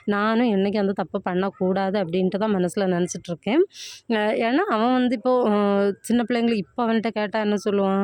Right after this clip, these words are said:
"எனக்கு பைலட் ஆகணும், அ, இல்ல மரைன் இன்ஜினியரிங் படிக்கணும்," இப்படிலாம் இப்பவே சொல்றான். ஆனா எனக்கு தெரியும், பிளஸ் டூ போகும்போது பிள்ளைங்களோட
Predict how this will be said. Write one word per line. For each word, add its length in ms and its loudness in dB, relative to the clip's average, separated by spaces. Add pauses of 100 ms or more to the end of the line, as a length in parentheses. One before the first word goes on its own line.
(380)
"எனக்கு 340 0 (320)
பைலட் 300 -2
ஆகணும், 440 0 (420)
அ, 60 -2 (160)
இல்ல 200 2 (640)
மரைன் 320 0
இன்ஜினியரிங் 480 2
படிக்கணும்," 320 0
இப்படிலாம் 320 0
இப்பவே 420 0
சொல்றான். 520 0
ஆனா 320 0 (460)
எனக்கு 360 0
தெரியும், 580 2
பிளஸ் 360 -2
டூ 100 0 (180)
போகும்போது 640 2 (120)
பிள்ளைங்களோட 640 0